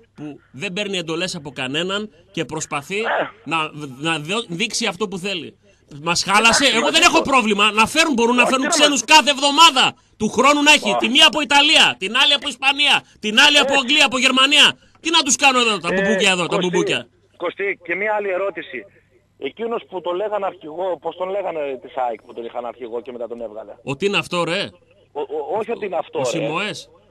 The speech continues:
Speaker 2: Τον αρχηγό τους, τον αρχηγό τους, το, το, έναν που πήγε έκανε εγχείρηση και τα σπυράκια πάλι έμειναν πάνω του.
Speaker 1: Α,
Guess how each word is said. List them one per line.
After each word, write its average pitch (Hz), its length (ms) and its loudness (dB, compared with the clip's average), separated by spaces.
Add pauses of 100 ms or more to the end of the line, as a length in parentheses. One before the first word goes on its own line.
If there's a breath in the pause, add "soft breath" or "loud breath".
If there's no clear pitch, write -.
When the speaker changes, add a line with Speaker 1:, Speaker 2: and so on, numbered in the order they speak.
(580)
Speaker 2:
Τον 185 100 -4
αρχηγό 208 360 -4
τους, 165 140 -10
τον 160 120 -8
αρχηγό 170 360 -6
τους, 156 140 -16
το, 147 360 -6 (240 soft breath)
το, 160 80 -10 (200)
έναν 190 200 -6
που 170 120 -16
πήγε 180 180 -8
έκανε 190 220 -8
εγχείρηση 180 420 -12
και 165 80 -16
τα 175 80 -14
σπυράκια 185 340 -8
πάλι 180 220 -6
έμειναν 165 320 -8
πάνω 120 240 -8
του. 107 100 -12
Speaker 1:
Α, 254 60 -2